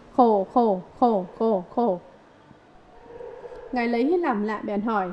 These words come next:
"Chuyện gì đây, sao lại thế này?" Kẻ tùy tòng đáp, "Đây là người ta sanh con." Ngài nhắc thấy máu chảy trên thân người mẹ, còn đứa con thì khóc. Ngài bèn quay về vì chẳng còn thấy hứng thú đi chơi nữa. Vậy là cuộc du ngoạn ở cửa thành phía đông chấm dứt.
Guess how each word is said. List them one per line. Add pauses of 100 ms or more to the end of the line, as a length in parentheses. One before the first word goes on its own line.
"Chuyện
gì
đây,
sao
lại
thế
này?" (200)
Kẻ
tùy
tòng
đáp, (220)
"Đây
là
người
ta
sanh
con." (1400)
Ngài
nhắc
thấy
máu (100)
chảy
trên
thân
người
mẹ,
còn
đứa
con
thì
khóc. (380)
Ngài
bèn
quay
về
vì
chẳng
còn
thấy
hứng
thú
đi
chơi
nữa. (100)
Vậy
là
cuộc
du
ngoạn
ở
cửa
thành
phía
đông
chấm
dứt.